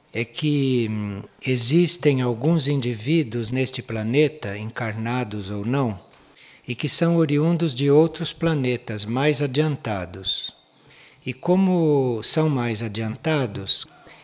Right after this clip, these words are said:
eles têm consciência de que não são daqui. Então, esses muito adiantados que vêm de outros planetas e passam por aqui,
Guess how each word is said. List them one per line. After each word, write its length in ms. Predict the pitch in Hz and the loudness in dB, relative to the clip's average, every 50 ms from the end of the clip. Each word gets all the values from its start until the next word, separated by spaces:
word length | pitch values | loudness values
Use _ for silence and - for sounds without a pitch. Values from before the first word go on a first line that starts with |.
| - _ _ - | -20 _ _ -2
eles 320 | 123 131 135 135 143 139 - | 0 0 0 0 0 -2 0
têm 200 | - 147 147 139 | 0 0 0 0
consciência 840 | - 156 156 156 135 - - - - 143 143 156 165 160 - - 165 | 2 2 2 2 2 2 2 2 2 2 2 2 4 2 2 0 0
de 140 | 143 151 143 | -2 -4 -2
que 120 | - 165 | -2 0
não 200 | 156 156 156 135 | 0 0 0 2
são 300 | - - - 151 156 160 | 2 2 2 2 2 2
daqui. 480 | 156 156 147 - - - 107 92 87 - - _ _ _ _ _ _ _ _ _ _ _ _ _ _ - | 2 0 0 -2 -6 -6 -6 -6 -8 -10 -18 _ _ _ _ _ _ _ _ _ _ _ _ _ _ -8
Então, 260 | - 147 165 185 180 - | -4 -2 -2 -2 -2 0
esses 580 | 139 143 156 170 160 - - - 147 135 - | 2 2 4 4 4 2 2 2 0 -2 -2
muito 400 | - 120 123 143 165 170 160 165 | -2 -2 0 0 0 2 2 2
adiantados 880 | 151 127 135 143 139 127 120 - - 127 123 131 143 135 135 143 - - | 2 2 2 0 0 0 -2 -2 -2 0 2 2 0 0 -2 -4 -6 -4
que 160 | - - 123 | -4 -4 -4
vêm 240 | 113 131 139 139 131 | -2 0 0 0 0
de 120 | 117 127 | 2 2
outros 340 | 139 151 147 - - 139 - | 2 2 2 0 -4 -10 -6
planetas 680 | - - 139 135 127 120 120 127 127 - - 127 110 113 | -4 -2 -2 0 0 0 0 -2 -2 -2 -4 -4 -4 -4
e 60 | 110 | -6
passam 520 | - - - 127 131 127 - - 127 117 | -6 -6 -4 -2 0 0 0 -2 -4 -4
por 200 | 110 - 113 104 | -6 -6 -6 -6
aqui, 500 | 98 95 - - - 143 156 151 151 - | -6 -6 -6 -4 -2 0 0 0 -2 -8